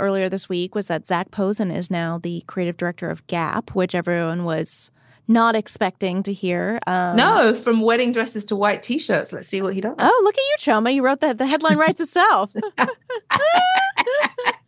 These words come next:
Speaker 1: Choma, we're so excited to see you here in a few days. Any, uh, any
Speaker 2: Yeah.
Speaker 1: plans besides shows for your big New York City trip?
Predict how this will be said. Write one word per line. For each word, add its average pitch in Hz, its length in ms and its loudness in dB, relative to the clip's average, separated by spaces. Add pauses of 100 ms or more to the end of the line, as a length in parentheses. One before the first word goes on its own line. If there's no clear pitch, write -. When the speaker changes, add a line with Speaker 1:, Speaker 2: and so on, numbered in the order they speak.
(1120)
Speaker 1:
Choma, 302 460 4
we're 302 80 -2
so 381 300 0
excited 403 380 4
to 392 80 -2
see 381 320 2
you 339 240 4
here 330 340 0
in 311 120 0
a 330 40 0
few 311 240 0
days. 294 680 2 (220)
Any, 254 360 4
uh, 240 300 6 (120)
any 247 220 2
Speaker 2:
Yeah. 392 80 0
Speaker 1:
plans 254 380 0
besides 240 480 -2
shows 240 340 -2
for - 120 -8
your 233 180 0
big 214 340 -2
New 254 100 -2
York 233 160 -6
City 233 220 -4
trip? 247 360 -6